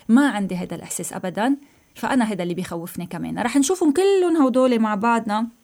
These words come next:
أوقات كتير، تعرف شو بشوف روي؟ أوقات البي لما ما يحمل مسؤوليته، والأم كمان، بس بدي أقول لك عن البي، لما ما يحمل مسؤوليته وما يكون رجال عن جد،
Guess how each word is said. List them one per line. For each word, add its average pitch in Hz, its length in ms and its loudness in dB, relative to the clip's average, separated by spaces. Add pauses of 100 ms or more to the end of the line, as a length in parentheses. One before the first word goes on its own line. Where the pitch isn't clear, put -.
(840)
أوقات 208 300 -4
كتير، 254 400 -2 (320)
تعرف 262 300 -2
شو 220 100 -2
بشوف 214 320 -4
روي؟ 190 300 -2 (340)
أوقات 277 360 0
البي 226 440 2
لما 196 200 0
ما 196 100 -2
يحمل 226 360 -4
مسؤوليته، 175 460 -6
والأم 330 340 0
كمان، 226 320 4
بس 220 140 -2
بدي 226 100 -2
أقول 247 100 -2
لك 226 160 -2
عن 196 140 -4
البي، 190 340 -4 (340)
لما 208 180 2
ما 226 120 2
يحمل 240 360 -2
مسؤوليته 190 500 -4
وما 175 240 -4
يكون 214 420 -2
رجال 180 600 -4
عن 175 180 -6
جد، 208 380 -2